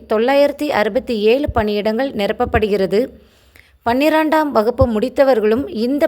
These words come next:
பணியிடங்களுக்கு விண்ணப்பிக்க முடியும் அப்படின்னு சொல்லியிருக்காங்க.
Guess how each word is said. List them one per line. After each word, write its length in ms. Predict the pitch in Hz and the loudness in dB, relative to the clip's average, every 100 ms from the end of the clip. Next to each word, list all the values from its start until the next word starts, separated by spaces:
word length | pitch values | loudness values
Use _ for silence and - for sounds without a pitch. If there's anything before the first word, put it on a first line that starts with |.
| - | 0
பணியிடங்களுக்கு 720 | 208 226 269 269 247 240 247 | 0 0 0 0 2 0 0
விண்ணப்பிக்க 600 | 220 214 254 262 247 277 | -2 -2 -2 -4 -4 -2
முடியும் 400 | 214 208 240 285 | -2 0 0 -2
அப்படின்னு 380 | - 208 220 277 - | -2 0 0 -2 -4
சொல்லியிருக்காங்க. 580 | 208 208 202 208 202 | -2 -2 -2 -4 -2